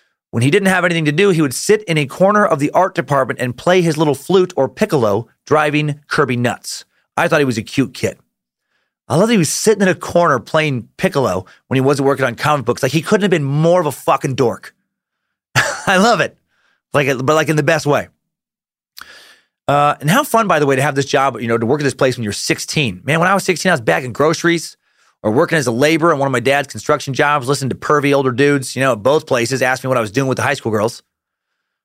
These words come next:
Looking <laughs> back, super, super creepy. Uh, sure as shit wasn't hanging out with cool artists who may have, may have also been talking about stuff like that, but at least they were drawing cool stuff too.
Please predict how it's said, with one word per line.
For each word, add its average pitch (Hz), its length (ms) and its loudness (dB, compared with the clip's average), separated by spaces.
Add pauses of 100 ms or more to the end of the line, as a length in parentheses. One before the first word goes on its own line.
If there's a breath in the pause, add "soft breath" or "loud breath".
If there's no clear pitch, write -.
(100)
Looking 131 200 0
<laughs> 262 200 0
back, 214 180 0
super, 160 600 0 (200 soft breath)
super 202 320 0
creepy. 131 460 -2 (500 soft breath)
Uh, 139 360 2
sure 175 200 0
as 151 60 -2
shit 196 180 0
wasn't 151 240 0
hanging 165 200 0
out 156 140 0
with 135 120 -2
cool 175 220 2
artists 160 320 2
who 147 80 -2
may 143 180 0
have, 139 240 0
may 370 100 2
have 294 100 2
also 240 200 0
been 175 80 0
talking 147 220 0
about 147 140 0
stuff 147 160 0
like 143 140 0
that, 156 120 2
but 151 80 -2
at 139 40 0
least 190 140 0
they 170 60 -2
were 131 80 0
drawing 190 360 2
cool 135 200 0
stuff 139 220 -2
too. 139 420 0